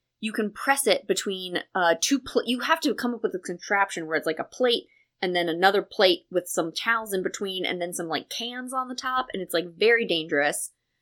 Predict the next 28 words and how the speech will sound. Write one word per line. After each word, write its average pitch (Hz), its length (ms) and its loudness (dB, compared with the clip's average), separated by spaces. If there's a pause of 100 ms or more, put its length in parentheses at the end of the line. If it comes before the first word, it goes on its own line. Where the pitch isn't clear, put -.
(260)
And 233 160 4
then 262 60 -2
you 294 80 -2
have 311 80 -4
to 285 80 -4
let 247 140 6
it - 80 -12
sit - 260 4
for, 240 80 2
like, 202 220 2
thirty 214 500 0 (120)
to 196 140 -6
minutes 185 360 0
to 196 160 0
an 156 80 -2
hour 208 420 2
to 208 140 0
get - 260 6
water 180 320 8
out. 226 260 6
And 285 120 8
even 392 200 4
then, 233 320 6 (100)
it's - 180 -2
still, 269 340 0
like, 202 380 6 (840)
pretty 254 760 0 (320)
wet. - 460 6